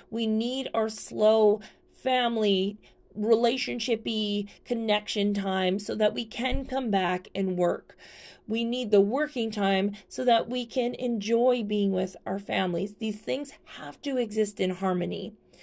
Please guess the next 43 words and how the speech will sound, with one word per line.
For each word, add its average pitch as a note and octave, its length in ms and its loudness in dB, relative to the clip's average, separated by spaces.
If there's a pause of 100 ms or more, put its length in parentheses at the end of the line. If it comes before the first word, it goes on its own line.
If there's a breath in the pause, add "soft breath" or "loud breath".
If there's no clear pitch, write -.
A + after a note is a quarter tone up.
(280 loud breath)
All G#3+ 100 2
right, B3 300 4
so A#3 80 -2
we A#3 140 -6
are B3 200 2
gonna B3+ 200 0
take A#3 260 -4
one G#3+ 180 0
more G#3+ 120 2
deep G#3 200 -4
breath, G3+ 240 4
and G#3 200 -2
this G#3 100 -2
time G#3 240 0
we G#3 220 -2
are G3 180 4
going F#3+ 220 2
to - 200 -4
exhale. - 580 -4 (280 loud breath)
So - 160 0
we're F3+ 80 4
gonna F#3 120 4
do G3+ 160 6
it - 100 0
for F#3 160 4
a F3+ 40 2
count G3 300 0
of F#3+ 100 -2
four F#3 380 2
in, F4+ 320 0 (300 loud breath)
hold F#4 280 2
for - 140 -2
four, G#3+ 480 0
and G#3 160 -2
then G3+ 160 -2
exhale F3+ 380 -2
for E3+ 160 -6
four. - 440 -4
Are F#3 120 0
you F#3+ 120 4
ready? G#4+ 360 2 (680)
All G3+ 100 2
right, - 180 0